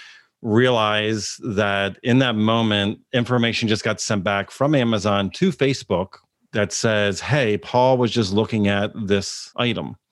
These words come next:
And then what happens, and this has happened to some of us, is over the next two or three days, you're on different websites, you're doing different things. And it's like this item follows you around for the next two or three days to say, "Buy me, buy me, buy me."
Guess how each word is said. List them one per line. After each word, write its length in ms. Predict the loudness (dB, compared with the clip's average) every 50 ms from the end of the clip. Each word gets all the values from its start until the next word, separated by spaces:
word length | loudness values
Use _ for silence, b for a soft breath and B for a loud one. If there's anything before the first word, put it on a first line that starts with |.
| _ -2
And 160 | 0 2 2
then 180 | 4 4 4
what 120 | 2 2 2
happens, 500 | 0 0 -2 0 0 0 0 0 -2 -2
and 100 | -2 0
this 120 | 0 0
has 80 | -2 -2
happened 280 | -2 -2 0 0 -2
to 60 | 0 0
some 180 | 0 2 2
of 100 | 2 2 0
us, 200 | -2 -2 -4 -4
is 280 | -6 -6 -6 -8 -10 -4
over 180 | -2 0 2 2
the 40 | 2
next 220 | 0 0 -4 -6
two 140 | -4 -2 -2
or 40 | -2
three 200 | 0 0 -2 0
days, 500 | 2 2 2 0 -2 -2 -4 -8 -14 -18 b b b b b b b b b _
you're 140 | -2 0 2
on 120 | 2 2
different 260 | 0 0 0 0 2 2
websites, 960 | 2 2 2 -2 -2 0 2 2 4 2 2 2 0 0 -2 -4 -4 -2
you're 80 | -2 0
doing 200 | 2 2 2 2
different 280 | 0 0 0 -2 0 0
things. 420 | 2 2 2 2 2 0 0 0
And 100 | -2 -2
it's 140 | -2 -2 0
like 220 | 0 0 0 2
this 180 | 0 0 0 0 -2
item 340 | -2 0 0 2 2 0 0
follows 520 | 0 0 0 2 2 2 2 2 0 2 2
you 100 | 2 2
around 560 | 4 2 2 0 -2 -6 -8 -10 -10 -12 -12
for 120 | _ -8
the 100 | -6 -4
next 220 | -4 -4 -6 -8 -8
two 100 | -8 -8
or 40 |
three 200 | -8 -6 -8 -8
days 420 | -6 -6 -6 -6 -6 -8 -10 -12 b b b b b b b b b _
to 80 | -8 -4
say, 200 | -2 0 0 0
"Buy 300 | 0 -2 -2 -2 -2 -4
me, 240 | -4 -4 -6 -8
buy 300 | -8 -6 -2 -2 0 0
me, 200 | -2 -2 -4 -6
buy 260 | -6 -6 -6 -6 -6 -6
me." 260 | -8 -10 -12 -14